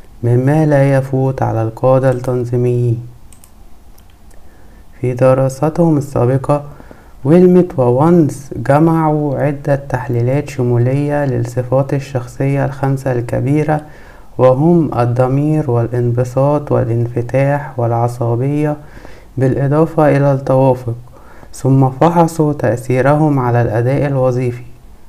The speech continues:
ووجدوا أن العلاقات بين الصفات الشخصية والأداء يختلف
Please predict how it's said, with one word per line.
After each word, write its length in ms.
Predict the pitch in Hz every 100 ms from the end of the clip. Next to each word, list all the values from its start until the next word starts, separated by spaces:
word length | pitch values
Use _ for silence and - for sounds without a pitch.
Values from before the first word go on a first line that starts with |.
| - -
ووجدوا 680 | 127 156 170 160 151 147 127
أن 160 | 127
العلاقات 680 | 123 123 123 123 120 147 160
بين 340 | 135 123 123
الصفات 520 | 123 120 120 - 151 156
الشخصية 800 | 147 - 127 - 139 147 143 127
والأداء 560 | 120 117 113 135 151 110
يختلف 520 | 120 120 - 147 147